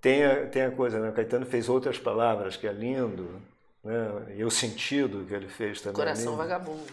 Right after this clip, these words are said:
Speaker 1: Não, mas ele fe-, ele fez uma música chamada Outras Palavras,
Speaker 2: Aham.
Speaker 1: um pouco pra falar disso.
Speaker 2: Ah, entendi,
Speaker 1: Caetano, às vezes, tem
Speaker 2: entendi,
Speaker 1: umas
Speaker 2: entendi.
Speaker 1: músicas que ele fala, eu gosto disso também, fala, fala com,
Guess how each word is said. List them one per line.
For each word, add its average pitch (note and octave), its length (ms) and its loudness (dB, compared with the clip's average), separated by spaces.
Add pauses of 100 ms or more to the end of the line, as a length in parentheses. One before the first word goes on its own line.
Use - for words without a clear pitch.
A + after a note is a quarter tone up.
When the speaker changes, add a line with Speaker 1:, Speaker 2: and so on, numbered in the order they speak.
(280)
Speaker 1:
Não, D3 180 2
mas A#2 180 4
ele C#3 100 6
fe-, C#3+ 120 6
ele C3 80 4
fez D3 220 4
uma C#3+ 120 10
música D3 320 4
chamada D3+ 260 4
Outras F3 320 8
Palavras, C3+ 680 10
Speaker 2:
Aham. C#3 120 4
Speaker 1:
um - 20 -6
pouco E3 220 6
pra F3+ 140 4
falar E3 300 8
disso. D3 500 4
Speaker 2:
Ah, E3+ 400 4
entendi, D#3 140 -4
Speaker 1:
Caetano, E3 340 8
às E3 100 10
vezes, E3+ 220 6
tem F3 80 8
Speaker 2:
entendi, D#3+ 100 8
Speaker 1:
umas D#3 100 8
Speaker 2:
entendi. C#3 140 2
Speaker 1:
músicas C#3+ 380 4
que C#3 100 2
ele C3+ 140 2
fala, C3+ 380 6
eu C#3 60 4
gosto C3+ 320 2
disso B2+ 240 -2
também, B2 280 0
fala, B2+ 420 4
fala C#3+ 440 2
com, B2 240 -10